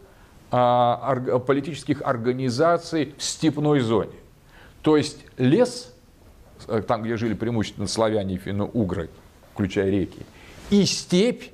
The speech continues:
где жили в тот период хазары, тюрки,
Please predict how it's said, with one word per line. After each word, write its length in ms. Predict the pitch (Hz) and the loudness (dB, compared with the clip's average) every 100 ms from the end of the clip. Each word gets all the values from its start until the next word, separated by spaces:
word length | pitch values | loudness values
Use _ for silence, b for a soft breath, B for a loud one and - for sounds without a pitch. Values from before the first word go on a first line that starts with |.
| - - - | -20 -20 -6
где 220 | 104 151 | 0 2
жили 240 | 135 156 | 4 2
в 60 | 123 | 2
тот 200 | 160 - | 0 0
период 320 | 143 139 117 | 2 4 2
хазары, 600 | - 131 110 139 156 139 | 2 0 4 2 4 0
тюрки, 640 | 113 - 147 147 139 139 | -2 2 4 4 2 0